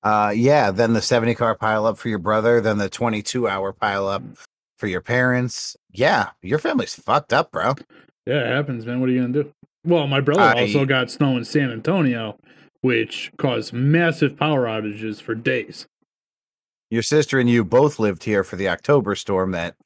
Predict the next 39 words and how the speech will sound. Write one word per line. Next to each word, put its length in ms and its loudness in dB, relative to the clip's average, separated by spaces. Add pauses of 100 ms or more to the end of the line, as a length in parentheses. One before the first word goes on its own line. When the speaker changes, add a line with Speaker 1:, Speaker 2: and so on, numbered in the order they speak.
(260)
Speaker 1:
somehow 420 -2
took 220 -2
out 180 -2
power 360 0
for, 180 -6
like, 220 -4
fucking 380 -4
two 200 -2
weeks 320 -2
all 240 0
over 200 0
Connecticut. 560 -8 (580)
Speaker 2:
Yeah, 220 0
that 180 -2
was, 560 -10 (220)
I 100 -2
mean, 140 -2
that 120 -2
was 140 -8
a 40 -10
long, 300 -10
well, 200 2
my 100 0
parents 260 -2
lived 160 -4
here 160 -6
then, 200 -4
too. 200 -6 (1300)
Speaker 1:
Ah, 280 4
you 140 0
triple 300 -2
down, 280 2
you 80 0
get 140 2
a 280 -2
wicked 480 -2 (180)
October 400 -2
storm. 540 -4 (440)
Speaker 2:
Yeah. 220 -6